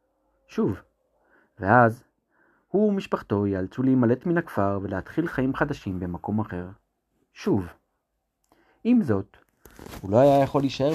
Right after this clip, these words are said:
בצורת הילד שלו. אם יצא מן האיש חי, כולם יחשבו שהוא מכשף, וירצו להעלות אותו על המוקד. אנשים פוחדים ממכשפים ומכשפות עוד יותר מדרכונים.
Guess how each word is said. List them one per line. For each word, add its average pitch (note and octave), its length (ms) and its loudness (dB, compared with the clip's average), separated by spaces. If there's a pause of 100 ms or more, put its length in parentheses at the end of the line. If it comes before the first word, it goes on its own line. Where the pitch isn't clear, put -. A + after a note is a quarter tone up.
בצורת A2 380 -6
הילד B2+ 280 -4
שלו. F#2+ 220 -6 (600)
אם G2 100 -4
יצא D#3 220 0
מן D3+ 160 2
האיש C#3+ 240 -2
חי, D#3+ 320 -2 (440)
כולם B2+ 280 -2
יחשבו E3 320 -6
שהוא F3 160 -8
מכשף, G3 520 -12 (540)
וירצו A2+ 380 -2
להעלות G#2 280 -4
אותו C#3 200 -4
על C#3+ 80 -2
המוקד. D#3 320 -6 (960)
אנשים A2+ 520 -2 (680)
פוחדים A3 420 -4
ממכשפים B2 600 -2
ומכשפות A#2 680 -4
עוד - 160 -8
יותר G3+ 220 -10
מדרכונים. F#2 640 -4